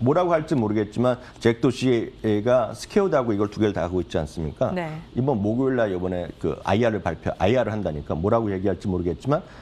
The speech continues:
Speaker 1: 그런 주식이 관심이 있다라고 보셔야 되겠고요. 또한 여러 번 말씀드렸던 스냅챗의 스냅 있지 않습니까? 광고 시장 있죠.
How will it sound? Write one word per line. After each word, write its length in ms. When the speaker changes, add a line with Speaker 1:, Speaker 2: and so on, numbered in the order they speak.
Speaker 1:
그런 380
주식이 320
관심이 340
있다라고 280
보셔야 260
되겠고요. 480
또한 380
여러 160
번 160
말씀드렸던 580
스냅챗의 580
스냅 360
있지 180
않습니까? 560
광고 400
시장 320
있죠. 220